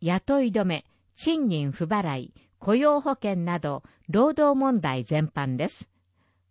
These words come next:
日時と場所。丸一、十月十六日火曜日、正午から午後五時は、新宿駅西口広場。丸二、十九日金曜日、午前十一時三十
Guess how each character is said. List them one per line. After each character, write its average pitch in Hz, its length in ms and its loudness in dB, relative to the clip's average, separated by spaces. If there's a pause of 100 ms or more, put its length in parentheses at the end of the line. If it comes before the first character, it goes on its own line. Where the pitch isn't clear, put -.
(120)
日 262 400 2
時 170 120 -6
と 127 200 -6
場 135 160 -4
所。 - 240 -6 (480)
丸 208 260 0
一、 - 360 -6 (280)
十 240 300 2
月 285 320 -2
十 233 280 0
六 262 260 0
日 214 300 0
火 185 180 -4
曜 202 260 0
日、 - 200 -14 (180)
正 311 340 2
午 214 160 2
か 139 160 -6
ら 127 160 -6
午 247 200 2
後 170 220 0
五 185 200 0
時 151 160 -4
は、 131 200 -8 (260)
新 294 340 0
宿 269 260 -2
駅 202 260 -2
西 151 340 -2
口 254 280 -2
広 160 380 -6
場。 - 120 -16 (580)
丸 208 280 -2
二、 185 200 -2 (240)
十 285 360 2
九 - 180 -2
日 233 400 0
金 233 360 4
曜 156 280 0
日、 - 120 -20 (340)
午 294 200 2
前 233 240 2
十 262 280 0
一 277 300 -4
時 208 120 -4
三 202 280 -2
十 196 140 -2